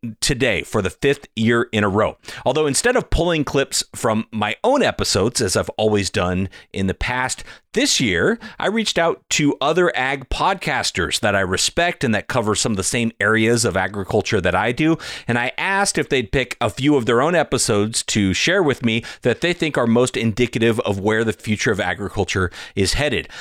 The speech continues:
Uh, so they did that. I really enjoyed listening to these episodes and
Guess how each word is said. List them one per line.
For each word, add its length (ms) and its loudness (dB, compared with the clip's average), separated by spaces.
Uh, 380 0
so 360 0
they 200 0
did 300 -2
that. 260 0
I 80 0
really 460 2
enjoyed 320 2
listening 680 2
to 240 0
these 280 0
episodes 680 0
and 220 0